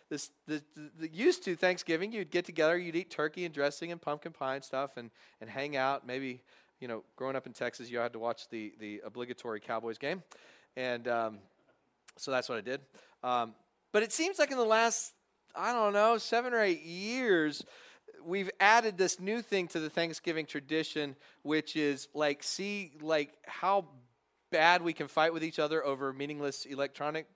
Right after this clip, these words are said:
things, right? On Black Friday. Uh, how many of y'all watched some, some video footage from Black Friday? Oh, it's, it's just disturbing, right?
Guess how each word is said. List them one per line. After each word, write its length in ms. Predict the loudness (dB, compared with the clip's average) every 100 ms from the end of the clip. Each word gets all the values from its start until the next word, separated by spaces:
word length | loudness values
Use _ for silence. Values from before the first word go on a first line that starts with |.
| -8
things, 300 | -6 -6 -2
right? 240 | 0 -2 -6 -20 -20 -20 -20 -10
On 100 | 0
Black 200 | 4 4
Friday. 460 | 6 6 8 4 2 -6 -20 -20 _ 4
Uh, 200 | 4 6
how 80 | 4
many 140 | 2
of 80 | 6
y'all 160 | 6 8
watched 340 | 10 8 6
some, 220 | -6 -6
some 240 | -6 -8 -6
video 320 | -2 4 4
footage 320 | 4 0 -2
from 160 | -4 0
Black 240 | 2 2
Friday? 460 | 2 0 2 -2 -6 _ _ _ _ -2
Oh, 220 | 4 6
it's, 340 | 4 0 -12 -8
it's 280 | -8 -8 0
just 460 | 4 4 2 -8
disturbing, 600 | -8 -8 2 6 6 4 4
right? 320 | 6 6